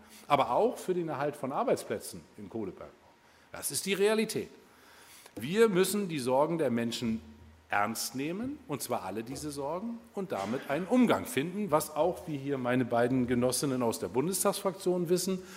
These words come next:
und Eva natürlich noch viel mehr, auch bei uns in der Bundestagsfraktion und alle, äh, sich hin und wieder widerspiegelt. Natürlich ist es ein großes Problem für die Kommun-, Kommunen,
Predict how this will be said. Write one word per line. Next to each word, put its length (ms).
und 240
Eva 260
natürlich 380
noch 180
viel 220
mehr, 420
auch 200
bei 120
uns 220
in 80
der 80
Bundestagsfraktion 960
und 100
alle, 180
äh, 240
sich 200
hin 160
und 140
wieder 240
widerspiegelt. 580
Natürlich 580
ist 160
es 80
ein 140
großes 420
Problem 440
für 140
die 120
Kommun-, 460
Kommunen, 680